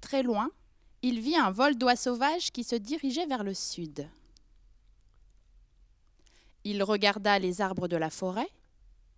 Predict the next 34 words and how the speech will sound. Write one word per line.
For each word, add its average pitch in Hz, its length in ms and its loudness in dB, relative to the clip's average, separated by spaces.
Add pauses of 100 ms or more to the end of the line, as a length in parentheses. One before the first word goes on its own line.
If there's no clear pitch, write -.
(260)
Les 220 120 4
feuilles 359 420 4
avaient 233 240 2
pris 330 260 0
des 240 140 0
tons 269 240 4
jaunes 269 400 6
et 202 140 2
bruns 214 360 0
et 175 100 -4
tombaient 226 280 -4
des 233 140 0
branches. 170 480 -8 (1400)
Il 208 140 -8
savait 381 340 0
que 277 100 -2
lorsque 208 380 0
les 185 300 -2
oies 196 160 6
volent 185 320 2
vers 165 180 -2
le 180 120 -2
sud 269 440 -2
et 190 100 2
que - 120 0
les 247 280 2
arbres 165 360 -2 (120)
perdent 214 260 0
leurs 156 240 -2
feuilles, 302 420 -2 (140)
l'hiver 226 360 0
est 220 140 -4
tout 220 120 -8
proche 262 440 -4